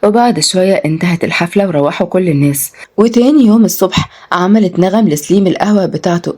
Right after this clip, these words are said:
وراحت قدمتها ليه. بصلها وقال لها: شكرًا على القهوة.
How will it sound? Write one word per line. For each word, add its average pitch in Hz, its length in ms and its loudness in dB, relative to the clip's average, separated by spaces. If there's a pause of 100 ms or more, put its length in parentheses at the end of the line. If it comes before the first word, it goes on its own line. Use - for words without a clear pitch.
وراحت 208 380 0
قدمتها 175 520 0
ليه. 160 200 0 (280)
بصلها 220 560 0
وقال 165 180 0
لها: 165 300 -2 (200)
شكرًا 139 420 -2
على 123 140 0
القهوة. 123 300 -4